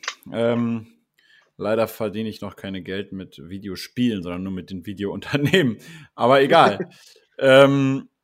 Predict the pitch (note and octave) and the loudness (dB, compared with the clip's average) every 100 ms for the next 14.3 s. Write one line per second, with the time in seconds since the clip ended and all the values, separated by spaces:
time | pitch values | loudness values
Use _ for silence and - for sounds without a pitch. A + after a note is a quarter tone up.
0 | _ _ _ _ _ _ _ _ _ _ | _ _ _ _ _ _ _ _ _ _
1 | - B2+ D3+ D3+ - - D3 C#3+ C3+ D3+ | -2 0 0 -2 -8 -4 0 0 2 0
2 | C#3+ D3 D3 C#3 C#3 - C#3+ C3 A#2 C#3 | 0 -2 0 -2 -4 -8 -10 -8 -6 -6
3 | D#3+ A2+ G#2 - G2 B2 B2+ - G#2+ C3 | -6 -10 -10 -8 -6 -4 -6 -8 -6 -6
4 | - A2 A#2 G#2+ - A#2+ A#2+ G#2+ G2+ B2+ | -8 -6 -4 -6 -6 -8 -8 -6 -6 -6
5 | C3 B2 G#2+ G#2+ A2 A2+ A#2 - - - | -8 -12 -8 -6 -6 -8 -12 -18 -18 -14
6 | - G2+ A#2+ C#3+ D3+ D3+ - _ - C#3 | -6 -4 -4 -4 -6 -8 -18 _ -4 -2
7 | D#3 C#3+ C#3 - C#3 C#3 C#3 - _ - | 0 0 -2 0 0 0 -2 -10 _ -8
8 | A#2+ A#2 D3 - D3 C3 B2 A#2 - - | -6 -2 -2 -2 -4 -4 -6 -6 -8 -8
9 | B2+ C3 B2+ B2+ - _ _ _ - A2+ | -4 -2 -2 -2 -8 _ _ _ -8 -6
10 | B2 B2+ D3 - - A#2 - A#2 C#3+ C#3+ | -4 -4 -4 -6 -10 -10 -4 -2 -2 -2
11 | A2+ A#2+ B2 - _ _ _ A#2+ D3+ D#3+ | -4 0 -2 -4 _ _ _ -2 0 0
12 | D3+ - A2+ G#2 F#2 E2 - - _ _ | -6 -6 -6 -6 -8 -10 -12 -16 _ _
13 | _ G2+ A3 F3+ D3+ C3 G#2 F2+ F#2+ G2 | _ -4 -4 -4 -10 -8 -8 -8 -6 -2
14 | D3 - | -2 -4